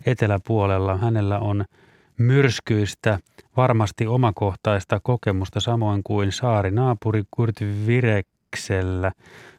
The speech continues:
Kurt oli kaksinkertainen olympiakultamitalisti kajakkikaksikossa Helsingin olympialaisissa tuhat yhdeksänsataaviisikymmentäkaksi. Nyt me saimme tähän myös hieman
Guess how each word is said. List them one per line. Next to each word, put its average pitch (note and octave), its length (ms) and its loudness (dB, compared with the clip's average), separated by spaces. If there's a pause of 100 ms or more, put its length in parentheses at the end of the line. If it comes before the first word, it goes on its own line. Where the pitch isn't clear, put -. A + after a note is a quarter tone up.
(180)
Kurt G#2+ 240 -2
oli G2 220 -2
kaksinkertainen F#2+ 1080 -2
olympiakultamitalisti F2+ 2250 -6
kajakkikaksikossa - 1300 -6
Helsingin G2 520 -10
olympialaisissa G2+ 720 -10
tuhat F#2+ 340 -6
yhdeksänsataaviisikymmentäkaksi. F#2+ 2500 -8
Nyt F#2+ 200 -12
me A2 100 -4
saimme F#2 380 -6
tähän F#2 280 -4
myös F2+ 300 -8
hieman F2+ 320 -6